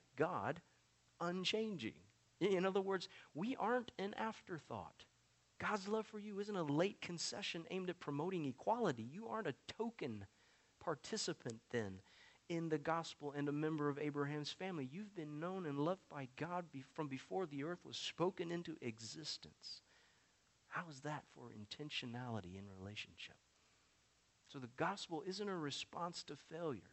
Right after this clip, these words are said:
That's the first spiritual reality here that I want us to see,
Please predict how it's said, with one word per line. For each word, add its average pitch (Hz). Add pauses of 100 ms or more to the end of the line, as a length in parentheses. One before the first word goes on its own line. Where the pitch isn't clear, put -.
That's -
the 165
first - (280)
spiritual 156
reality 123
here 117
that 101
I 110
want 117
us 110
to -
see, -